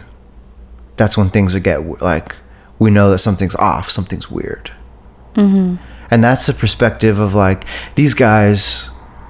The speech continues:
Speaker 1: profess that they're Christians, and I'm sure they follow, they read the Bible or whatever, but, like,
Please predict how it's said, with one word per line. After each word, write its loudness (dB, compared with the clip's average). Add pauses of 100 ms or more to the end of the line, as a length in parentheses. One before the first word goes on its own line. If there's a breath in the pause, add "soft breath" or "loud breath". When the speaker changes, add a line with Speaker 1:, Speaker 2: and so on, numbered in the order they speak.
(340)
Speaker 1:
profess 0
that -2
they're 0
Christians, 0
and 2
I'm 2
sure 2
they 2
follow, 4
they 4
read 4
the 0
Bible 2
or 4
whatever, 4
but, -2
like, 0